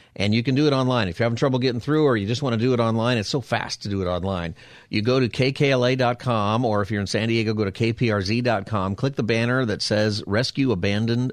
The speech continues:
Babies, and that's what we're doing. You click that, and in just a couple seconds, you can do this. You know, David, that story about the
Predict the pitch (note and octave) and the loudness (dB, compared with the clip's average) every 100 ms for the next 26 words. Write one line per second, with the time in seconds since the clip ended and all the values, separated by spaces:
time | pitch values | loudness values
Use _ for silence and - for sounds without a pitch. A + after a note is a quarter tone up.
0 | - G#2 F#2+ F2 B2 - - - - - | -4 -2 -2 -2 -4 -6 -14 -20 -18 -8
1 | F#2+ F#2+ G2+ G#2+ A#2+ G2+ B2+ C3+ A2+ - | -4 -2 -2 0 -2 0 2 2 0 0
2 | B2 - A#2 B2+ G2+ G2 G2 G2+ G#2 - | -2 0 -2 0 -2 -2 -2 -4 -4 -4
3 | F#2+ F#2+ G#2+ G#2 F#2 - - F#2+ A2 A#2 | -4 -4 -4 -4 -4 -6 -6 -2 -2 -2
4 | F#2+ F2 F#2+ F#2 E2+ - B2+ B2 B2+ B2 | -4 -4 -4 -2 -4 -2 -2 -2 -2 -2
5 | G#2+ G2 - - D3 C#3 G2 F2+ F#2+ F#2 | -2 -4 -6 -2 0 0 0 -2 -4 -4
6 | F#2+ F#2+ G#2 G2 F#2+ F#2+ F#2+ | -4 -4 -4 -4 -4 -4 -6